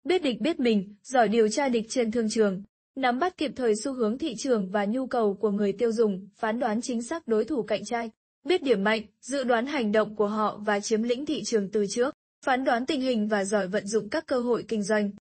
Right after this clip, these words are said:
nắm bắt kịp thời mọi cơ hội sinh lời trên thị trường, chủ động tấn công. Xét về cách thức cụ thể, họ dùng lợi nhuận nhỏ để dụ đối thủ,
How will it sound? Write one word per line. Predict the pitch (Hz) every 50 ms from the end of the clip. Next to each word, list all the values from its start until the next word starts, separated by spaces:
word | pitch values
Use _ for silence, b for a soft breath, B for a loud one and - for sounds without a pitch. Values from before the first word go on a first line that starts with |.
| _ _
nắm | - 269 254 233 240
bắt | 247 359 370 -
kịp | - 294 -
thời | - 277 262 240
mọi | 214 214 220 196 214
cơ | - 269 262
hội | 262 269 262 208 214
sinh | - - 285 254 247
lời | 240 214 196 190
trên | 226 240 226 220
thị | 254 233 202
trường, | - 247 226 208 202 185 185 B B B B
chủ | - 294 247
động | 208 220 214 208
tấn | - 214 202 208 208
công. | 254 240 233 208 - _ _ _ _ _
Xét | - - - 339 370 359
về | 339 302 254 226
cách | 233 311 339 -
thức | - 370 359 -
cụ | - 254 220
thể, | 214 262 240 214 190 180 - B B B B
họ | - 311 262 233
dùng | 233 269 254 233
lợi | 233 240 226 208
nhuận | 226 233 220 202 220
nhỏ | 226 214 202 185 175
để | 185 208 202 185
dụ | 185 214 220 214 -
đối | 214 214 208
thủ, | - 302 302 262 214 185 175